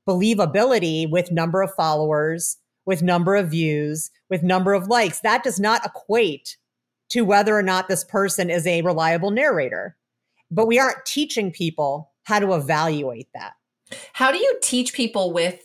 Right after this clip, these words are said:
Speaker 2: this? 'Cause wh-, one of the things I'm wanting to get to here is, like, the experiencing it. So you said you go from your,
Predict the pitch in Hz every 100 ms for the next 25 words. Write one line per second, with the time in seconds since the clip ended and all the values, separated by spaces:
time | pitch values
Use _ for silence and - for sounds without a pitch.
0 | - 170 165 160 151 175 156 165 - 170
1 | 170 156 165 156 156 156 - 147 160 156
2 | 156 156 143 135 - 143 135 170 180 151
3 | - 135 - 165 160 147 - - 156 151
4 | 139 127 131 117 110 - - 170 156 180
5 | 185 180 - 160 151 160 170 180 180 170
6 | 160 143 113 127